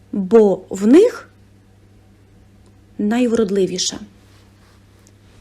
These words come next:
Тоді вже мати за руку виводить свою доньку.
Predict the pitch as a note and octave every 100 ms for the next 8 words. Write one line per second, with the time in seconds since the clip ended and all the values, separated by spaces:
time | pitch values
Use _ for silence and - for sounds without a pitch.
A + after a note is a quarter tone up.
0 | - _ _ _ _ _ _ _ - -
1 | - - - D#4+ E4+ C5+ E4 G3+ F3+ G#3+
2 | E4 F4 G#3+ F3 F3+ F3 C4+ E4+ A#3 G3+
3 | B3 D4+ G#4+ G4+ G3+ - F#3 G3+ C4+ -
4 | - F3 E3+ F3 E3+ C4 D#4+